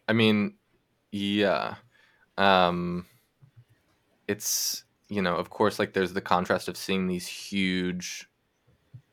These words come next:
at many of the institutions on the timeline, at least, that have,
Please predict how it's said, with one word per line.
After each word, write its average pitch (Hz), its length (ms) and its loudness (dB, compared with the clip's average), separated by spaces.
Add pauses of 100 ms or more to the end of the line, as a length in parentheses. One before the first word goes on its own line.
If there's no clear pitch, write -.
(320)
at 90 200 2
many 90 220 0
of 85 120 -4
the 87 80 -4
institutions 92 640 -4
on 92 160 2
the 87 80 -2
timeline, 98 480 4
at 90 100 -4
least, 92 240 -4
that 90 120 -2
have, 90 420 2